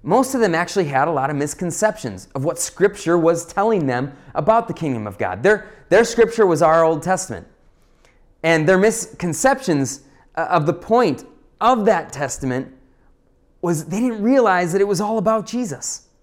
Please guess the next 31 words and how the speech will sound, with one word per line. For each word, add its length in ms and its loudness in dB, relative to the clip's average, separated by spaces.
Their 140 0
misconceptions 880 0
were 120 0
more 240 2
detrimental 720 -2
to 120 -10
their 160 -2
lives 400 -4
than 140 -4
the 80 -6
physical 560 -4
illnesses 600 -6
that 240 -4
maybe 220 0
they 140 4
needed 260 0
healing 380 -2
for. 300 -14
Uh, 80 -8
Jesus' 580 0
teaching 500 0
was 140 0
more 260 2
crucial 760 -4
than 140 -2
any 200 2
physical 360 -2
healing 300 -2
that 100 -8
he 60 -10
performed. 460 -18